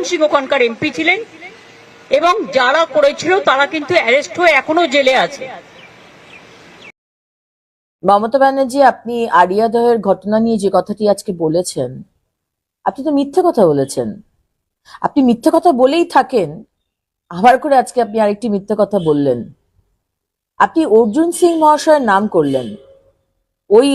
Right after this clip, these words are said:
Speaker 2: এরিয়াটা নাকি দু হাজার একুশে অর্জুন সিং, তিনি নাকি সাংসদ ছিলেন। আপনি জানেন না যে আরিয়াদহ জায়গাটি ব্যারাকপুরের আন্ডারে পড়ে না, এটা পড়ে দমদম লোকসভার আন্ডারে। দমদম লোকসভার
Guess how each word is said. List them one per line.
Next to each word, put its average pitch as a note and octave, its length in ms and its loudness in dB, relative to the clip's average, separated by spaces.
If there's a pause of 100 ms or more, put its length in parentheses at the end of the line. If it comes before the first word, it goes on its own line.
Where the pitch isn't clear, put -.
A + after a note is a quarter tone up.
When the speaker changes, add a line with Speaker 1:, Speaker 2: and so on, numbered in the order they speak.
(120)
Speaker 2:
এরিয়াটা C#4+ 400 2
নাকি D4 220 -4 (100)
দু A3+ 120 0
হাজার B3 300 4
একুশে B3+ 400 -4 (160)
অর্জুন G3 320 0
সিং, D4 220 -8 (560)
তিনি D#4+ 180 0
নাকি D#4+ 280 2 (180)
সাংসদ F#3+ 380 -2 (100)
ছিলেন। A#2 260 -6 (920)
আপনি A#3 200 2 (120)
জানেন B3 360 4
না A#4+ 60 2 (100)
যে G#4 80 4 (140)
আরিয়াদহ C#4 420 4 (160)
জায়গাটি B3 460 2 (960)
ব্যারাকপুরের C#4+ 600 4
আন্ডারে F4 420 2
পড়ে C#4 200 4 (100)
না, D3 80 -2 (800)
এটা G3+ 160 0
পড়ে D4+ 220 2
দমদম A#3 520 0
লোকসভার G3+ 480 0
আন্ডারে। A2+ 400 -6 (920)
দমদম B3+ 460 4 (100)
লোকসভার D#4 560 2